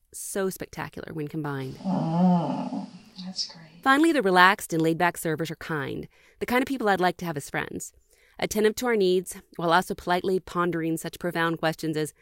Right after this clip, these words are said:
Speaker 1: "What did the octopus say to his sweetheart?" And, "What are snacky bits?" As if they and we had all the time in the world. When it comes down to it in the end, though,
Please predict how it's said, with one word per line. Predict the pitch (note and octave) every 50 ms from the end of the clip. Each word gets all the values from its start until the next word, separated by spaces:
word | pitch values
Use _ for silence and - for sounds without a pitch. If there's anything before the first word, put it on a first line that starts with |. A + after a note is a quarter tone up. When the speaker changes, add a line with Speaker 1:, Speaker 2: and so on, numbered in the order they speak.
| _ - - - - - _ _ _
Speaker 1:
"What | - E3+ F3+ -
did | G#3 F#3+
the | G#3+
octopus | A#3 C4+ - - - B3+ A3 -
say | - G#3 G3+
to | G3 F#3
his | G3+ -
sweetheart?" | - E4 G4 B3+ F3+ C3 - - - _ _ -
And, | E3+ E3 D#3 D#3 D#3 D#3 D#3+ - - _ -
"What | C#4 D#4+
are | E4+
snacky | D4+ - - D#4 D4+ C#4 - E3
bits?" | - - - - - - - - _ _ _ _ _ _ - - _ -
As | E3+ G3
if | F#3 E3+
they | F3+ F3 E3+ F3
and | F#3 F3 F3
we | D#3 D3 D3+
had | E3+ D#3+ D3+ D3
all | C#3+ C#3+ C#3 D3
the | D3+ D#3
time | - D#3 C#3 C3+ C#3 C#3 C3+
in | - D3+
the | E3 E3
world. | D3 C3+ B2+ B2 B2+ C3 C#3 - - - - - - - - - - - - - - - - - - - - - - - - - - - - - - - - - - - - - - - - - - - - - - - - - - - - - - - - - - - - - - - - - - - - - - - - - - - - -
When | - F4 D4+
it | -
comes | E4+ D#4+ D#4 D4
down | D#4+ D4 D4 D#4 D4+
to | - C#4 B3
it | -
in | - F#3
the | F#3+ F3 E3
end, | D#3+ D#3 C#3
though, | B2+ A#2 A#2 C#3 -